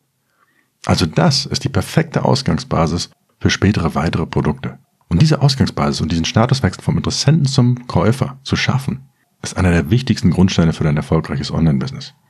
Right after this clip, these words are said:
Also, nochmal zusammengefasst, M-V-P-Prinzip ist eine feine Sache, solltest du auf jeden Fall bei deiner Produktentwicklung danach vorgehen, nach dieser Methode. Erst eine minimal nützliche Version bauen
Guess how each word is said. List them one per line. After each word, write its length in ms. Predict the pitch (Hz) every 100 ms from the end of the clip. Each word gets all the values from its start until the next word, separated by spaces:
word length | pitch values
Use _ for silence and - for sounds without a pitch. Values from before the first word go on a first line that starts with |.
| _ _ _
Also, 400 | - 92 90 - - _
nochmal 200 | - 127
zusammengefasst, 640 | 135 78 135 135 131 - - _ _ _
M-V-P-Prinzip 880 | 101 117 101 101 104 107 - 95 - -
ist 120 | -
eine 100 | 80
feine 320 | - 78 82 76
Sache, 360 | 87 95 92 - _ _
solltest 480 | - 160 175 - -
du 80 | 160
auf 180 | - -
jeden 400 | - 92 107 120
Fall 340 | - 87 90 87
bei 120 | 76
deiner 180 | 78 78
Produktentwicklung 920 | 71 78 82 76 78 78 80 82 80 - _ _ _ -
danach 280 | 73 76 71
vorgehen, 380 | - 76 78
nach 80 | 78
dieser 160 | 71 71
Methode. 420 | 69 80 82 82 - _ _
Erst 260 | 95 87 85
eine 80 |
minimal 300 | 76 76 73
nützliche 320 | 76 73 78 65
Version 460 | 69 104 120 113
bauen 340 | 107 107 113